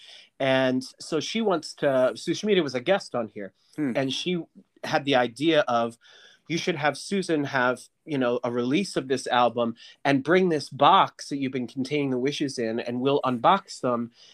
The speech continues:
Speaker 1: and create art projects with the pieces of paper
Speaker 2: Hmm.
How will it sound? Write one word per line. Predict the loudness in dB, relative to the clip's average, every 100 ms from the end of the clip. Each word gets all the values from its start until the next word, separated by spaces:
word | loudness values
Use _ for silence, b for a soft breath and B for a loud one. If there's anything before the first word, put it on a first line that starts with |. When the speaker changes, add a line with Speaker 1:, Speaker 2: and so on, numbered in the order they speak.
| b -4
Speaker 1:
and | -4
create | -2 2 4 4 4
art | 2 2
projects | -2 -2 -2 -6 -6 -10
with | -6 -6 -8 -18
the | -6 -4 -4 -6
pieces | -6 -8 -6
of | -8 -6
paper | -6 -4 -6 -8 -10 _
Speaker 2:
Hmm. | -4